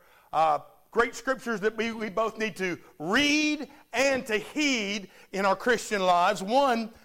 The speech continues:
comes from Matthew chapter seven and verse eleven, where the Lord Jesus is encouraging disciples and thereby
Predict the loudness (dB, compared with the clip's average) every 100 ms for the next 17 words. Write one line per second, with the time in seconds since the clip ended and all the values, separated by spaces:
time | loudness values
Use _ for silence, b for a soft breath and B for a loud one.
0 | B -2 -2 -4 -4 0 -2 -4 -6 0
1 | 0 -2 -2 2 2 0 0 0 0 2
2 | 2 2 -2 -6 b b b 0 2 2
3 | 2 0 0 0 2 0 -2 -4 -6 -6
4 | -2 2 2 0 -2 -4 -6 B B 0
5 | 2 4 2 4 2 2 2 4 4 6
6 | 6 6